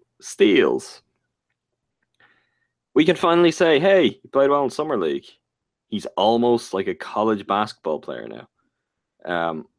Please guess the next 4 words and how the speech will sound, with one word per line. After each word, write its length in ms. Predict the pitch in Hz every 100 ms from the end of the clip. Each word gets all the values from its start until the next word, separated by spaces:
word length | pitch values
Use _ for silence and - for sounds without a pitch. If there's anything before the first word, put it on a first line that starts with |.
| _ _ _ _ _ _ _ _ _ _ _ _ _ _ -
oh, 160 | 135
it's 300 | 110 71 107
not 280 | 113 101 73
really, 400 | 80 80 73 71